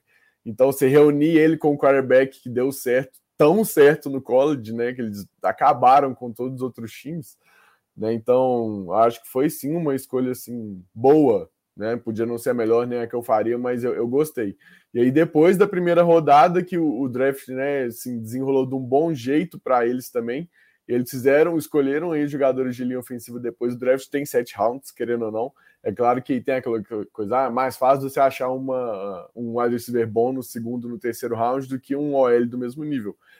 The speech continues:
Concordo, mas você não, não vai achar um cara do nível de Ja'Marr Chase no segundo round.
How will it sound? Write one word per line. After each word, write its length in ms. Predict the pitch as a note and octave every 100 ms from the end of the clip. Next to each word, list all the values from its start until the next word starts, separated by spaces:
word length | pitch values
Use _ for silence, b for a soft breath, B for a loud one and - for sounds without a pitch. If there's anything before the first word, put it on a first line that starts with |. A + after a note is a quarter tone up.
| b
Concordo, 460 | - C3+ D3+ C3 A#2
mas 160 | A#2
você 80 | A#2
não, 100 | C3
não 440 | B2+ C3+ C3 C3+ C3
vai 140 | C#3+
achar 220 | D3 D3+
um 60 | C#3
cara 180 | C#3+ C3+
do 100 | C3+
nível 260 | C3 C3
de 120 | B2+
Ja'Marr 360 | C3 B2+ B2+ C#3
Chase 260 | - B2+ B2
no 80 | B2
segundo 360 | - B2 C3
round. 300 | D3+ A2+ G2